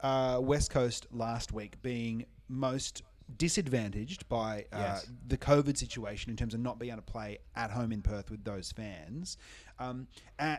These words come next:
Speaker 1: and also them being, uh, and then also other, other teams being advantaged by covid in, in that if they were a bit older, a bit more mature, and a bit more professional, they'd probably be, do,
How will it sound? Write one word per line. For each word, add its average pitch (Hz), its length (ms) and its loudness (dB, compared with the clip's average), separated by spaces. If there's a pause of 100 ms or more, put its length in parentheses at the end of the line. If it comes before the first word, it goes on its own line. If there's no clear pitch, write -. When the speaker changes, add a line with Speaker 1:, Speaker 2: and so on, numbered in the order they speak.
Speaker 1:
and 151 160 6
also 165 280 6
them 135 260 4
being, 120 540 0 (340)
uh, 110 220 -6 (220)
and 170 160 4
then 185 80 8
also 165 340 8 (420)
other, 156 180 8 (260)
other 160 200 10
teams 151 340 6
being 127 380 4
advantaged 117 500 -2
by 113 140 0
covid 110 380 -2
in, 110 180 -2
in 120 160 0
that 117 160 -4
if 123 120 -6
they 131 80 0
were 113 160 0
a 110 60 -6
bit 123 180 -4
older, 107 480 0 (240)
a - 60 -12
bit 135 120 -4
more 123 100 -4
mature, 110 400 -4
and 107 80 -4
a - 40 -4
bit 123 120 -8
more 117 80 -8
professional, 110 520 -6
they'd 107 120 -8
probably 117 240 -6
be, 107 160 -6 (640)
do, 117 180 -4